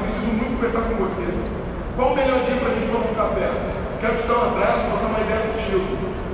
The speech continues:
Fala aí qual dia é o melhor dia pra você. É um amigo. Isso é o melhor convite de todos, que não, não vai falhar.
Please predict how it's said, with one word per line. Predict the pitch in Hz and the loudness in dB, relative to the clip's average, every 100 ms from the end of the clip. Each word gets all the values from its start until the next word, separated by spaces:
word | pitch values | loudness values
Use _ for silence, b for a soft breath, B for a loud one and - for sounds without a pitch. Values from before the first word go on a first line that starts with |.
| - | -2
Fala | 233 254 | 2 2
aí | 247 | 2
qual | 247 247 | 2 2
dia | 240 | 2
é | |
o | 247 | 0
melhor | 233 - | 0 0
dia | 226 | 0
pra | 226 226 | 0 0
você. | - - | 0 -2
É | - | 0
um | 269 269 | 0 0
amigo. | 240 240 277 226 262 269 - - - - - - - - - - - - | 0 -2 -2 -2 -2 -4 -4 -4 -4 -6 -6 -8 -8 -6 -6 -8 -8 -4
Isso | 277 | -2
é | |
o | 269 | 2
melhor | 269 269 | 2 2
convite | 269 269 262 | 0 -2 -2
de | 269 262 | -2 -2
todos, | 233 247 247 240 240 | 0 0 0 -2 -2
que | 240 | -2
não, | 247 | -2
não | 247 247 | -2 0
vai | 247 - | 0 0
falhar. | - - 202 | 0 0 2